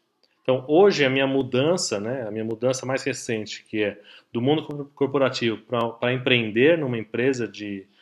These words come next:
de gestão estratégica sustentável, a F dois A dois,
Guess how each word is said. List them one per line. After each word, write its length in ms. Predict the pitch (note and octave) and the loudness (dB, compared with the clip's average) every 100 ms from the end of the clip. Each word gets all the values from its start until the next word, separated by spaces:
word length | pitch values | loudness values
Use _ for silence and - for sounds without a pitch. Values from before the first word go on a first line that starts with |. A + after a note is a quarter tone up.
| - _ _ | -20 _ _
de 160 | G#2 G#2+ | -10 -8
gestão 400 | G#2 G#2 - A2 | -4 -4 -2 -4
estratégica 480 | - G#2 A2 G#2 - | -2 -4 -2 -4 -8
sustentável, 680 | - G#2 B2 E3 D#3 G2+ G2+ | -10 -6 -2 -2 -2 -8 -8
a 100 | G2+ | -10
F 120 | - | -6
dois 180 | G#3 G2+ | -6 -4
A 60 | |
dois, 400 | G2+ E3 D#3+ - | 0 0 0 -6